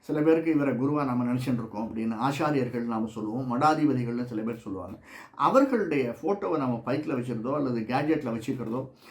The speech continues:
ஏதாவது ஒண்ணு ஒரு சின்ன கஷ்டம் வந்ததுன்னா மனசார அவங்ககிட்ட சொன்னோம்னா அந்த கஷ்டம் தீர்வதற்கான சாத்தியக்கூறுகள் நிறைய இருக்கு. இதை மட்டும் செஞ்சு வந்தோம்னா மேஷராசிக்காரர்களை நமக்கு இந்த குரு பயிற்சி, இரண்டாயிரத்தி இருபத்தி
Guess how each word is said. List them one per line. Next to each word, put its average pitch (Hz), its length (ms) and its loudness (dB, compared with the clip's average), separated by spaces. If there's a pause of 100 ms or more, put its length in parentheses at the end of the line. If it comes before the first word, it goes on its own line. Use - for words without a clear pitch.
(200)
ஏதாவது 226 500 4
ஒண்ணு 170 240 2
ஒரு 156 140 4
சின்ன 202 220 -2
கஷ்டம் 185 320 -2
வந்ததுன்னா 143 400 0 (500)
மனசார 170 520 6 (380)
அவங்ககிட்ட 135 420 -4
சொன்னோம்னா 131 300 -4
அந்த 165 140 -8
கஷ்டம் 135 500 -6 (440)
தீர்வதற்கான 165 760 4 (100)
சாத்தியக்கூறுகள் 127 840 2
நிறைய 113 220 -4
இருக்கு. - 320 -8
இதை 117 180 0
மட்டும் 127 260 -2
செஞ்சு 127 240 0
வந்தோம்னா 110 380 -2 (380)
மேஷராசிக்காரர்களை 127 960 0
நமக்கு 107 480 -6
இந்த 165 340 0
குரு 156 220 2
பயிற்சி, - 580 -6
இரண்டாயிரத்தி 143 560 -2
இருபத்தி 131 600 -2